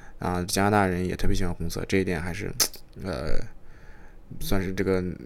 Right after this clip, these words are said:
撞到一块儿去了。啊，比较好奇，就是有没有人，中国国旗也是红的，你说加拿大人有没有，你说有没有就在这个庆祝会上举个中国国旗？<laughs> 当然开玩笑啊。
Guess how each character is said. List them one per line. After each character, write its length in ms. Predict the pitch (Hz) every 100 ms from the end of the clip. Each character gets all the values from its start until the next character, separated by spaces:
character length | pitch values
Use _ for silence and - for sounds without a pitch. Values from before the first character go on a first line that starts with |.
| 67 65 - - -
撞 160 | 113 110
到 80 |
一 60 | 107
块 120 | 110
儿 60 | 113
去 80 | 98
了。 100 | 101 - - - - - - - - - -
啊， 160 | 104
比 60 | 98
较 120 | 107
好 180 | 104 101
奇， 280 | 92 98 104
就 80 |
是 160 | 104 104
有 100 | 98
没 100 | 101
有 80 | 110
人， 340 | 95 95 107 110 - - - 113
中 160 | - 156
国 100 | 151
国 160 | 143 139
旗 140 | -
也 80 | 120
是 80 | 117
红 240 | - 101
的， 100 | 107
你 100 | 98
说 160 | 104 107
加 160 | 113
拿 80 | 107
大 140 | 117
人 180 | 98 92 -
有 100 | 107
没 140 | 104 107
有， 40 |
你 80 | 104
说 160 | 110
有 200 | 104 104
没 100 | 104
有 240 | 104 101 101 - - - -
就 120 | - 101
在 220 | 104 98
这 160 | 98
个 280 | 98 90 85 - - - - - -
庆 200 | 107 101
祝 100 | 95
会 200 | 101 98
上 160 | 92
举 140 | 90 92
个 100 | 92
中 160 | 101
国 100 | 98
国 100 | 87 -
旗？ 200 | - 117
<laughs> 60 | -
当 140 | 104
然 40 | 104
开 160 | 107
玩 120 | 101
笑 120 | 98 98
啊。 180 | -